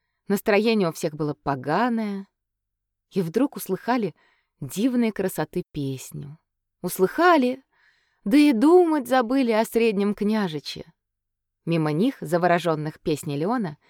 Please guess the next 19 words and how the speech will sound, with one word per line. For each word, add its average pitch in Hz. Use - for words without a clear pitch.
и 247
Горыныч 175
пройти 156
мог 151
бы, 160
и 180
прогуляться 226
бы 220
даже 196
мог 180
бы 180
вокруг, 175
а 208
не 214
то 196
что -
княжич 165
с -
конем. 143